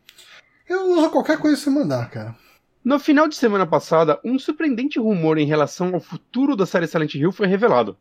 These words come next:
Speaker 2: Segundo fontes do site Rely on Horror e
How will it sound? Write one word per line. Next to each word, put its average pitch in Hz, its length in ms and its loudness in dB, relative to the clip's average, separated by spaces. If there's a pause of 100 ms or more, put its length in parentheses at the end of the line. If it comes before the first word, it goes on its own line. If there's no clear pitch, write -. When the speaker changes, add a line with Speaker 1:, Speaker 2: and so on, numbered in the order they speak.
(320)
Speaker 2:
Segundo 254 440 0
fontes 214 360 -2
do 180 120 -2
site 156 320 0
Rely 185 560 2
on 156 200 2
Horror 139 480 0 (240)
e 151 240 2